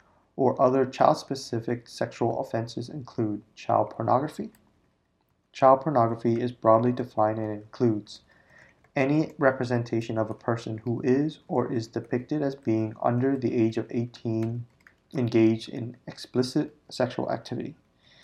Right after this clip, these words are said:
Any representation whose dominant characteristic is the depiction of the sexual organs or anal region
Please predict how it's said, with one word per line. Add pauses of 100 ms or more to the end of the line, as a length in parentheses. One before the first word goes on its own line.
(320)
Any
representation (240)
whose
dominant
characteristic (180)
is
the
depiction
of
the
sexual
organs
or
anal
region